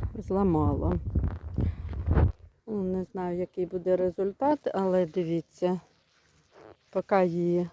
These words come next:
нічого їй не робимо. Отак вона лежить. Е,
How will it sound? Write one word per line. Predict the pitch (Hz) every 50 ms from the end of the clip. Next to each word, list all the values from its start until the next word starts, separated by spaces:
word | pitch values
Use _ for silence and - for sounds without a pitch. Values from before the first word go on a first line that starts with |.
| _ _ _ _ _ _ _ _ _ _ _ _ _ _ - -
нічого | - 202 196 185 - - 180 175 175 175
їй | 175 175 180 180
не | 175 180 190 202
робимо. | 233 269 311 302 262 262 254 254 247 254 247 - _ _ _ _ _ _ _ _ _ _ _ _ _ _ _
Отак | - 190 180 - 185 175 - _ -
вона | 180 180 185 180 180 175
лежить. | 175 175 175 180 - - 269 277 277 - - - - - _ -
Е, | 196 190 190 190 185 175 170